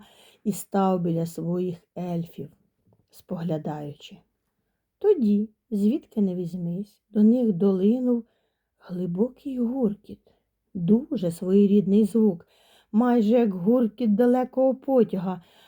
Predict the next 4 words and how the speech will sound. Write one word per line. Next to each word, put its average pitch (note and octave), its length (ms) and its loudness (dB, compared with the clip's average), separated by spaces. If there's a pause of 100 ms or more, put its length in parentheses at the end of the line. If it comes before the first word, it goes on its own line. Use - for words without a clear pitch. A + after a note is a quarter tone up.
(220)
або G3+ 460 2
дуже A#3+ 400 2
гучного, G#3+ 1160 0
дуже A3 720 0